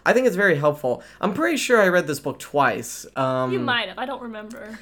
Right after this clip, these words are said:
Speaker 1: Yeah, I either read it twice or I, um, started reading it a
Speaker 2: Well,
Speaker 1: second
Speaker 2: some of the,
Speaker 1: time.
Speaker 2: what are some of the chapter titles?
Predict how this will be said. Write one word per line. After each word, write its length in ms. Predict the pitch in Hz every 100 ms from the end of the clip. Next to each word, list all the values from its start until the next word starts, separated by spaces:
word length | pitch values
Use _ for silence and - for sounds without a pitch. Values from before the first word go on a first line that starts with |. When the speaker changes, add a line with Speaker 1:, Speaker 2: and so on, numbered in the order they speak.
| -
Speaker 1:
Yeah, 340 | 143 139 120 -
I 140 | 156
either 640 | 170 190 214 214 202 180 165
read 300 | 139 151 151
it 140 | 143
twice 500 | 143 151 139 131 -
or 300 | - 131 127
I, 500 | - 120 120 120 117 -
um, 380 | 120 117 117 113
started 540 | - - 131 120 117 113
reading 280 | 107 98
it 40 | 80
a 20 |
Speaker 2:
Well, 80 | 80
Speaker 1:
second 200 | 254 254
Speaker 2:
some 160 | - 285
of 80 | 254
the, 60 |
Speaker 1:
time. 100 | 202
Speaker 2:
what 100 | 269
are 60 | 269
some 160 | 262 269
of 40 |
the 60 | 226
chapter 300 | 233 - -
titles? 640 | - - - 240 - -